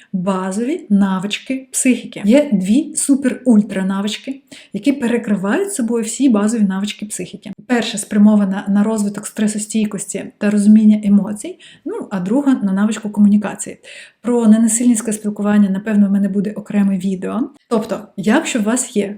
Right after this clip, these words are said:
будь-який симптом, який притаманний людям з розладом особистості, вам є сенс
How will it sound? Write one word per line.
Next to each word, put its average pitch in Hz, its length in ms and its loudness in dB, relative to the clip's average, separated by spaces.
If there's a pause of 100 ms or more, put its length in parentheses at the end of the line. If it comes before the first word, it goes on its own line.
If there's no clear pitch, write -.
(320)
будь-який 214 600 2
симптом, 220 760 2 (240)
який 208 280 2
притаманний 214 920 2
людям 220 340 4
з 190 60 -4
розладом 220 380 0
особистості, 196 800 -4 (280)
вам 202 480 -2
є 214 260 2
сенс 262 480 2